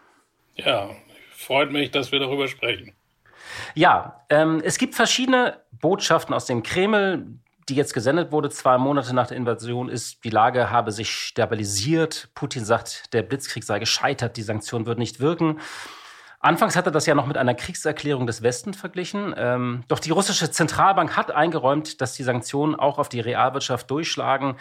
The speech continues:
Speaker 2: Es gibt Schätzungen eines Einbruchs des bips von acht bis fünfzehn Prozent.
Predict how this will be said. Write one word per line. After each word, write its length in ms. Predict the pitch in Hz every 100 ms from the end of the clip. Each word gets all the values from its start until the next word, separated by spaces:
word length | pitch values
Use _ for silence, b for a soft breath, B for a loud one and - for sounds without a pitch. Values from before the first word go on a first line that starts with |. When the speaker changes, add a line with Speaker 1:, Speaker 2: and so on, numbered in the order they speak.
| B B B B B
Speaker 2:
Es 120 | 139
gibt 140 | 156
Schätzungen 580 | - 190 202 175 165 151
eines 200 | - 135
Einbruchs 520 | - 135 156 143 147 -
des 180 | 131
bips 420 | - 151 156 - -
von 400 | - 123 123 131
acht 300 | - 131 -
bis 120 | -
fünfzehn 440 | 135 160 151 - 120
Prozent. 640 | - 110 117 120 156 -